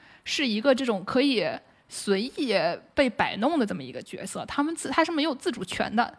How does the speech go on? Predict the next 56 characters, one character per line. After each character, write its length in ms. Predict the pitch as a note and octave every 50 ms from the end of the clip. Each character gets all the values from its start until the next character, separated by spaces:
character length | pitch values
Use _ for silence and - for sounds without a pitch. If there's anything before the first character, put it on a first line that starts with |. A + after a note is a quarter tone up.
| _ _ _
我 140 | - C#4 G4
想 280 | - - C#4 A#3+ -
让 120 | A3 B3+ D4
他 120 | C4+ B3
怎 120 | G#3+ - -
么 100 | - -
样 180 | D#3+ B2 - C4
他 120 | - - A#3+
就 120 | B3 B3+
怎 120 | A#3 -
么， 20 | D#3
所 60 | A#3+
以 40 | B3+
我 180 | C#4+ B3+ B3+ C#4
可 160 | - - -
以 40 | B3
给 100 | - A3+
他 100 | - -
安 180 | - A#3+ C4
排 140 | C4+ B3 G#3
各 140 | A3+ - E4
种 100 | C4+ G3
各 60 | F#3+
样 80 | F3+ F#3
的 40 | F#3
价 180 | - B3 G3+
值 120 | F3+ - F3
观， 240 | F#3+ G3+ A3 A#3+ - - - - - - - -
就 100 | - B3
这 140 | A3+ - E4+
个 100 | C#4+ A#3+
人 220 | G#3+ F#3+ F3+ F#3+ A#3
他 120 | - D#4
自 120 | - F4
己 140 | C4+ A#3 F#3+
不 120 | - - G3+
受 120 | - D4+
自 100 | C#4 C#4+
己 80 | - -
控 300 | - - E4 D#4 B3 G#3
制。 140 | - - - - - - - - - _ _
我 100 | A3 G3+
就 100 | G3 G3+
觉 180 | F#3+ G#3 G#3
得 120 | G#3 A3+ A#3+
说 200 | - - B3+ B3
在 260 | B3 - C4+ A#3+ G#3+
这 100 | G3+ -
个 100 | A#3 G#3+
情 220 | G#3 - - G3+ G#3
人 160 | A#3+ B3 B3+
里 80 | B3 G#3+
面 140 | F3 E3
的 100 | F3+ F#3
这 140 | - - A3+
个， 200 | G#3 F#3 E3+ F#3+